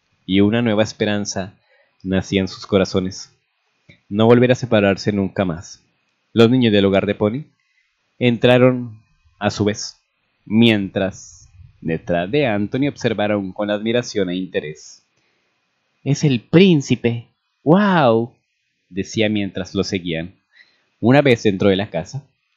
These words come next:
Anthony yacía sentado acomodándose en la mesa de la cocina su abrigo, estaba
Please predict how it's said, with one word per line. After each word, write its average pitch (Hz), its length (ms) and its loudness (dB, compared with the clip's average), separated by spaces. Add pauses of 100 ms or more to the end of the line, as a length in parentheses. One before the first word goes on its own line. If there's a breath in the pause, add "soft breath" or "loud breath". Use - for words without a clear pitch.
Anthony 104 580 -2
yacía 107 360 -2
sentado 101 460 -2
acomodándose 98 600 -2
en 101 80 -14
la 98 80 -10
mesa 98 300 -14
de 87 100 -8
la 90 120 -10
cocina 90 520 -14 (520)
su - 180 -4
abrigo, 92 460 -2 (640 soft breath)
estaba 120 380 0